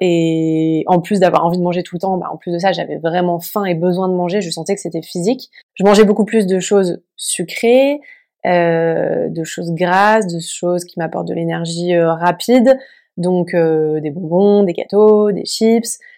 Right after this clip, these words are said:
qui vont déclencher de la dopamine, euh, assez instantanément dans le cerveau. Donc, il y a vraiment des réactions chimiques qui se font et qui vont développer des addictions dans le même sens où, euh, euh, les drogues, pareil, vont apporter, euh,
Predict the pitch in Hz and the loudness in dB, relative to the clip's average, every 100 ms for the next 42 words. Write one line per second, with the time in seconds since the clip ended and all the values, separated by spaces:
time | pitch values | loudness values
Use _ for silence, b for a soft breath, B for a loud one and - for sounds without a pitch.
0 | b - 175 170 170 175 170 180 165 165 | b -4 0 2 0 -2 -4 -2 0 0
1 | 170 170 175 175 165 - 170 175 170 175 | 0 0 2 0 0 0 -2 -2 -2 -4
2 | 165 170 170 156 - 165 196 214 170 165 | -2 -2 -2 -4 -6 -2 2 2 2 0
3 | 180 233 202 175 - 214 - 214 226 175 | 2 2 2 0 -2 -6 -2 -4 -4 -10
4 | 170 - 247 262 B B B B - 202 | -8 -2 -2 -4 B B B B 0 0
5 | 196 196 180 220 247 254 - - 190 185 | 2 -2 2 4 4 2 -2 -2 0 4
6 | 214 208 185 165 165 - 226 247 240 180 | 4 6 4 2 -2 0 2 4 2 2
7 | 175 175 175 220 220 226 - - - 214 | 2 2 0 0 0 -2 -8 -10 -2 2
8 | 226 226 220 185 175 170 165 165 165 b | 2 0 -2 -4 -2 -2 -2 -2 -6 b
9 | b b - 170 170 165 180 208 175 196 | b b -2 0 0 0 0 2 2 4
10 | 185 170 160 160 - 190 196 185 165 160 | 4 0 -4 -8 -4 2 4 4 0 -4